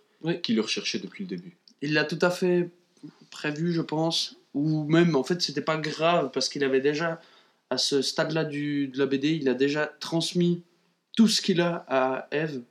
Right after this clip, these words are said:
Speaker 2: Mhm.
Speaker 1: Et, euh, on va l'appeler Eve, c'est plus simple que
Speaker 2: Ouais.
Speaker 1: Evie. Et,
Speaker 2: Je sais
Speaker 1: euh,
Speaker 2: pas trop comment le prononcer.
Speaker 1: ouais, il y a Evie,
Speaker 2: Evie,
Speaker 1: il y a
Speaker 2: Evie. Oh,
Speaker 1: Bref.
Speaker 2: Evie, oh,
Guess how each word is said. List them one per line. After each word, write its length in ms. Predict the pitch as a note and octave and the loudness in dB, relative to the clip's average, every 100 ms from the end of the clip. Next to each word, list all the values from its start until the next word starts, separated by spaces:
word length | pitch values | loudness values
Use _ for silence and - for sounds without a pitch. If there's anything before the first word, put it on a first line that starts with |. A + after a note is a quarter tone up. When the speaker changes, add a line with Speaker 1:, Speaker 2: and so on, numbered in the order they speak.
| A2 | -8
Speaker 2:
Mhm. 240 | G2+ A#2+ _ _ _ _ _ | -6 -8 _ _ _ _ _
Speaker 1:
Et, 200 | B2+ C3 | 2 4
euh, 220 | A#2+ A#2 A#2 | 4 2 -2
on 80 | A#2 | -4
va 120 | A#2+ | -6
l'appeler 260 | A2+ A#2 - | -6 -6 -6
Eve, 220 | A2+ A2+ A2+ | -6 -8 -12
c'est 200 | - - | -12 -12
plus 140 | - | -10
simple 260 | A#2+ A#2+ A#2 | -6 -4 -6
que 100 | - | -4
Speaker 2:
Ouais. 120 | A#2 | -2
Speaker 1:
Evie. 260 | A#2 A#2+ B2+ _ _ _ _ _ _ _ - | -2 -4 -10 _ _ _ _ _ _ _ -2
Et, 260 | C3+ C3+ | 2 4
Speaker 2:
Je 100 | B2+ | 4
sais 120 | B2 | 4
Speaker 1:
euh, 60 | B2+ | 2
Speaker 2:
pas 80 | A#2 | 2
trop 160 | B2 | 0
comment 180 | D3 A2 | -6 -10
le 40 | F2+ | -10
prononcer. 520 | - F#2 F#2 - G2 - | -12 -12 -10 -14 -16 -8
Speaker 1:
ouais, 220 | B2 A#2+ A#2+ | -4 -4 0
il 40 | |
y 40 | A#2 | 0
a 40 | |
Evie, 240 | A#2+ B2+ B2+ | 0 0 0
Speaker 2:
Evie, 260 | B2 C3+ | 0 0
Speaker 1:
il 80 | B2 | 0
y 40 | C3 | 0
a 60 | |
Speaker 2:
Evie. 320 | C3+ D3 C3 D3 - _ - _ _ _ _ _ _ - | -4 -8 -14 -20 -20 _ -20 _ _ _ _ _ _ -10
Oh, 100 | F3 | -6
Speaker 1:
Bref. 360 | D#3+ F3 F3 - | 0 0 0 0
Speaker 2:
Evie, 420 | A3 F#3+ B2 C#3+ | 0 0 -4 -12
oh, 60 | - | -12